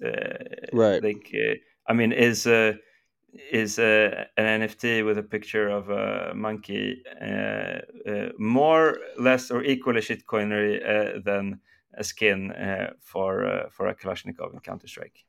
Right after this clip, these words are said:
Speaker 2: Well, I mean, like, so I like your phrase, what, cursing in the church is a cool phrase. Um,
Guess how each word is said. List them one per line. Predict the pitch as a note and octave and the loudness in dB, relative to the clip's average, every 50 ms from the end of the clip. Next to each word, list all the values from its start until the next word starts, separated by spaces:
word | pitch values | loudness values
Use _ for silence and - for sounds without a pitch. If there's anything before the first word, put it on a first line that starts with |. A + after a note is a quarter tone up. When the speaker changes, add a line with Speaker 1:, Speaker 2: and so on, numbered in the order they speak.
| _ - | _ 4
Speaker 2:
Well, | C#3 C3+ C3 B2+ - - | 8 8 8 8 6 4
I | D3 C#3 | 4 6
mean, | C3+ C3+ C3+ C3 | 6 6 6 6
like, | C3 B2+ A2+ | 6 4 4
so | - - C3+ B2 A#2 | 4 6 8 8 8
I | - - B2 C3 | 8 8 10 12
like | C#3+ D3 D3 D3 | 12 10 10 6
your | C#3+ C#3 A#2+ | 4 2 2
phrase, | - - C3 C3 B2+ B2 A#2+ G#2+ G2+ - | 4 4 4 6 8 8 6 4 2 2
what, | A#2 G#2 E2+ - | 0 0 0 0
cursing | - A2+ A2 G#2+ - - A#2 A2 G#2+ | 0 0 0 0 0 -2 -2 -2 0
in | G#2+ | -2
the | G#2 F#2 | -2 -4
church | - - G2 G#2 A#2 A#2+ - - | -2 0 0 0 0 -2 -4 -10
is | G#2+ F#2 - | -12 -12 -14
a | |
cool | - - G#2 F#2 | -12 -10 -10 -10
phrase. | - - F#2 F#2 F2+ F2 - - - - _ _ | -6 -4 -4 -2 -2 -4 -6 -10 -12 -14 _ _
Um, | G#2+ A2 G#2 G#2 G#2 G#2 G2+ G2+ G2 G2+ G2 G2+ | -4 -2 0 0 0 0 0 0 -2 -2 -4 -6